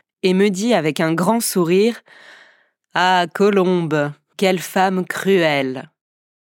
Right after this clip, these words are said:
Mon visage s'est décomposé. J'ai dû bredouiller un, un oui, oui, bien sûr, et puis j'ai changé de sujet. Je me souviens que je suis rentrée dardard à la maison, et le soir même, j'ai relu Colombe d'une traite, en cherchant partout où elle pouvait bien être cruelle.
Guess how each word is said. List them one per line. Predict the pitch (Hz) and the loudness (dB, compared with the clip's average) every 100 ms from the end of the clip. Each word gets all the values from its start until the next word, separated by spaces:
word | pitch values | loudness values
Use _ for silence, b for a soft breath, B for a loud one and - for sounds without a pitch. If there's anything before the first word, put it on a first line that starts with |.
| _ _ | _ _
Mon | 185 190 | -2 0
visage | 196 202 262 | 0 -2 -2
s'est | - 170 | -2 -4
décomposé. | 127 196 - 240 208 202 156 151 | -2 -4 -2 -4 0 0 0 -4
J'ai | 175 185 | -4 -2
dû | 180 220 | 0 2
bredouiller | 220 208 220 240 220 | 2 2 2 4 4
un, | 120 117 | 2 0
un | 135 123 | -2 -2
oui, | 165 220 | 0 2
oui, | 233 196 | 2 4
bien | 185 | 2
sûr, | 180 226 277 | 2 0 0
et | 233 | -2
puis | 165 | -4
j'ai | 165 | -6
changé | 160 196 | -2 -2
de | 202 | -2
sujet. | - 165 165 - b b b b | -4 -4 -6 -8 b b b b
Je | - 185 | -4 -2
me | |
souviens | 190 214 254 | 0 0 0
que | 196 | 0
je | 185 | -2
suis | - 170 | 0 -2
rentrée | 170 165 190 | -2 -2 -4
dardard | 151 202 214 214 214 | -2 -2 0 0 2
à | 180 | 2
la | 170 | 0
maison, | 165 151 175 294 | -2 -2 -6 -6
et | 196 147 | -6 -2
le | 196 | -2
soir | - 214 190 | 0 0 2
même, | 185 262 196 147 b b b b - | 0 0 -4 -10 b b b b -8
j'ai | 156 170 | -2 2
relu | 180 220 220 | 2 2 2
Colombe | 233 233 233 147 | 2 2 -2 -2
d'une | 175 254 | 0 0
traite, | 214 208 226 - - b b b - | 0 -2 -2 -6 -20 b b b -4
en | 208 | -2
cherchant | 220 190 185 | -2 -2 -2
partout | 208 196 - 285 - _ | -2 -4 -2 -2 -2 _
où | 269 349 - _ | 2 2 0 _
elle | 190 190 | -2 -2
pouvait | 214 202 196 | 0 0 2
bien | 180 285 - - | 0 0 0 -2
être | 262 - 180 | -2 -4 -8
cruelle. | - 254 247 156 - | -4 -2 0 0 -4